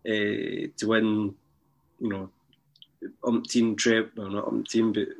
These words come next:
a f-, quite a few trebles in a row like that was, again, something that was unique. Uh, build, you know, building a squad of, um,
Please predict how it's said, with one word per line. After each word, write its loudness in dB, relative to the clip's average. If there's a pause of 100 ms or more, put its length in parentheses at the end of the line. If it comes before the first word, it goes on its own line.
(220)
a -6
f-, -16
quite 2
a -4
few 4
trebles 2
in -2
a -2
row 0
like 2
that 4 (600)
was, 0
again, 4
something 2
that 2
was 0
unique. 4 (140)
Uh, -4 (180)
build, 6 (200)
you 6
know, 2 (340)
building 8
a 0
squad 4 (640)
of, 2 (1040)
um, -4